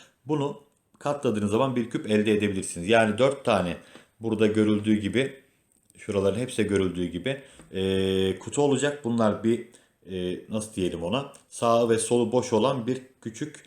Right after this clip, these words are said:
silindirimsi bir yapı oluşacak tabii, e, köşeli olacak biçimde. Bir de sağlı sollu kapatacak onları. O yüzden sağında ve solunda birer tane karenin olması lazım ki küp kapanabilsin. Bunların hepsine bu sağlanmış ama E'de böyle bir durum söz konusu değil. O yüzden bu bir küp açınımı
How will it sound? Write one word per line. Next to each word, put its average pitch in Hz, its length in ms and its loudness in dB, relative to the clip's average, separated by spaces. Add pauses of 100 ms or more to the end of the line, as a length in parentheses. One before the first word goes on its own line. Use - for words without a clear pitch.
(200)
silindirimsi 113 720 -4
bir 110 60 0
yapı 104 220 4
oluşacak 90 400 0
tabii, 85 200 -6 (360)
e, 87 180 -12
köşeli 101 340 -2
olacak 87 400 0
biçimde. 113 420 -6 (280)
Bir 139 40 -10
de 156 80 0
sağlı 143 360 4
sollu 151 320 2
kapatacak 120 520 -2
onları. 95 380 -2 (240)
O 113 100 -2
yüzden 139 240 2
sağında 131 480 4
ve 127 100 4
solunda 127 420 0
birer 127 280 2
tane 123 260 2
karenin 120 300 2
olması 117 380 0
lazım 120 300 4
ki - 160 -4
küp - 240 -10
kapanabilsin. 107 680 0 (360)
Bunların 127 240 0
hepsine 135 240 -2
bu 117 100 -6
sağlanmış 120 580 4
ama 127 320 0
E'de 104 380 2
böyle 104 260 4
bir 87 80 -10
durum 85 240 -6
söz 107 280 -4
konusu 92 320 -4
değil. 131 200 -4
O 104 60 0
yüzden 92 300 -4
bu 107 140 -6
bir 92 100 -10
küp - 280 -16
açınımı 98 480 -6